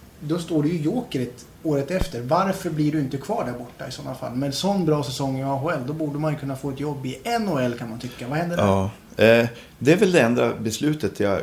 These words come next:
Speaker 2: så här i efterhand ångrar i min karriär på något vis. Eh, eh, men jag kände att, eh,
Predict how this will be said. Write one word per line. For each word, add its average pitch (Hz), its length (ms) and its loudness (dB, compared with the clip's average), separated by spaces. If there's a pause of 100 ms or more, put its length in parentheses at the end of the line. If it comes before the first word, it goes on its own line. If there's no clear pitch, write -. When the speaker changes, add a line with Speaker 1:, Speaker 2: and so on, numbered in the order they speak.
(140)
Speaker 2:
så - 160 -2
här 104 180 2
i 101 80 2
efterhand 113 460 -2
ångrar 113 440 0
i 90 60 0
min 87 360 -2 (560)
karriär 95 520 0
på 92 60 -4
något 87 120 -2
vis. 80 300 -4
Eh, 87 840 -2
eh, 95 300 8
men 123 280 4
jag 131 120 2
kände 127 340 2
att, - 280 -4 (340)
eh, 95 580 -2